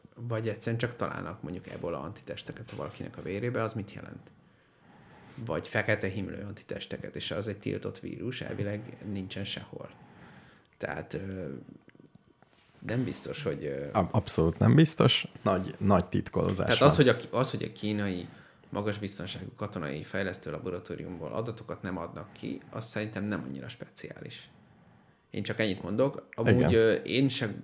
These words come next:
Speaker 1: gondolom azt nagyon magas biztonsággal, hogy a természetes eredet, tehát én sem adok rá, mit tudom én, hatvan valahány százalékot adok rá mondjuk,
Speaker 2: Mhm.
Speaker 1: vagy lehet, hogy még kevesebbet, de
Speaker 2: Én,
Speaker 1: ötven
Speaker 2: én,
Speaker 1: fölött.
Speaker 2: én nyolcvan a szivárgásra.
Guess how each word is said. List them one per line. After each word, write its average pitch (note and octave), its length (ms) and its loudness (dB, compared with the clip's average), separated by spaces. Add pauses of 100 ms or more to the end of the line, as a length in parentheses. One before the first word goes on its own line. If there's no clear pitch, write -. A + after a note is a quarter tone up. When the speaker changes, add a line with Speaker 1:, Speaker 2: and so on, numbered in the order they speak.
Speaker 1:
gondolom F#2+ 340 -2
azt F#2+ 380 -6
nagyon G#2 400 -4
magas G2 400 -2
biztonsággal, F#2 1000 -6 (580)
hogy F2 180 -2
a D#2+ 60 -4
természetes - 560 -4
eredet, G2+ 320 -6
tehát - 200 -4
én A2 140 -2
sem A#2 180 -4
adok - 220 -10
rá, - 100 -8
mit - 140 -10
tudom - 220 -8
én, - 60 -12
hatvan A#2+ 300 -4
valahány E2 280 -8
százalékot - 520 -12
adok - 240 -14
rá - 180 -10
mondjuk, - 420 -8 (240)
Speaker 2:
Mhm. F2+ 200 6 (180)
Speaker 1:
vagy - 320 -12 (640)
lehet, - 220 -10
hogy - 80 -14
még - 180 -14
kevesebbet, - 800 -10
de - 80 4
Speaker 2:
Én, F2+ 80 10
Speaker 1:
ötven - 280 6
Speaker 2:
én, G#2 60 8
Speaker 1:
fölött. - 420 -4
Speaker 2:
én F#2+ 140 8
nyolcvan F2+ 480 4
a E2 60 4
szivárgásra. E2+ 920 -2